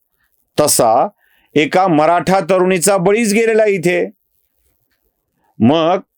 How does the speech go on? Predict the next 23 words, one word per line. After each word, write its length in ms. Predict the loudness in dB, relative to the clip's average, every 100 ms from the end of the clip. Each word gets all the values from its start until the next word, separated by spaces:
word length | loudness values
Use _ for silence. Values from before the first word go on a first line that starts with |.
| _ _ -2
तो 120 | 0 2
बळी 300 | 2 0 2
घेणारा 540 | 0 2 2 2 0
जसा 240 | 0 0
इकडे 360 | 0 -2 0 0
वाल्मिक 460 | 2 0 0 -2 -2
होता, 420 | -4 0 -2 -2
तसा 220 | -2 -4
तिकडे 420 | -2 -4 -2 0
हा-, 380 | 0 0 0 0
हगवणे 340 | 0 0 0
होता. 500 | 0 -2 -2 -2 -2 -6 _ _ _ _ _ _ _ -4
जशा 280 | -2 2 2 2
वाल्मिकचे 640 | 2 2 0 -2 -2 0
संबंध 420 | 2 0 0 0
धनंजय 420 | 0 0 0 -2 -2
मुंडेंशी 540 | -2 0 0 0 0
होते 240 | -2 0
म्हणून 220 | 0 0 0
धनंजय 400 | 0 0 -2 -2
मुंडेंचा 500 | -2 -2 0 0 0
राजीनामा 500 | 0 -2 -2 -2 -2
घेतला, 500 | -4 -4 -2 -2